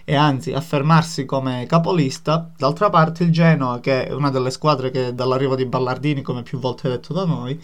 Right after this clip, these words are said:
è per punti una delle migliori squadre in Serie A.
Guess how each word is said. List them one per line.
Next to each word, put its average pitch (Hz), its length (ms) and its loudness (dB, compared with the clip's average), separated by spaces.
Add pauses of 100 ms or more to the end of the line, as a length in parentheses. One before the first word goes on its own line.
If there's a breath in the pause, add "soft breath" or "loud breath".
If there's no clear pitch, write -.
è 143 300 0
per 165 200 0
punti 139 360 -2
una 143 140 -2
delle 135 200 -2
migliori 139 300 -2
squadre 117 460 -6
in 117 340 -8
Serie 123 320 -4
A. 113 180 -8